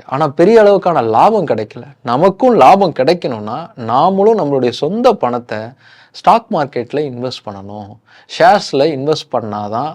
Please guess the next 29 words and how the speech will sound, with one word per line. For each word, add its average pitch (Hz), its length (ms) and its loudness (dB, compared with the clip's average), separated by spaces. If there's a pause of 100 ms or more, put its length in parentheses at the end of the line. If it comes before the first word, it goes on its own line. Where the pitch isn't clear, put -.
(100)
அதன் 123 320 -6
மூலமா 135 320 -2 (160)
நம்மளாலையும் 139 680 -2
பெருசா 139 380 -4
வளர 113 300 -2
முடியும் 110 420 -8
அப்படின்னு 117 380 -12
யோசிக்கிறார். 113 500 -12 (160)
அந்த 123 220 0
முடிவு 190 300 4
எடுத்ததுக்கு 135 500 2
அப்புறமா 107 400 -6 (480)
சம்பாதிச்ச 175 680 2
பணத்தை 120 460 -4
மறுபடியும் 175 640 2
ஷேர்ல 143 440 2 (100)
இன்வெஸ்ட் 123 340 -2
பண்ணி 110 320 -8 (460)
அதுலயே 180 560 4 (120)
பயங்கரமா 143 540 0
ட்ரேட் 127 340 -4
பண்ண 110 240 -4
ஆரம்பிச்சாரு 104 680 -10 (420)
ராதாகிருஷ்ணன். 107 600 -4 (260)
ஆரம்பத்துல 185 640 4
இருந்தே 120 300 -2
ஷார்ட் 165 360 -2
செல்லிங் 131 360 0
மட்டும்தான் 123 440 -6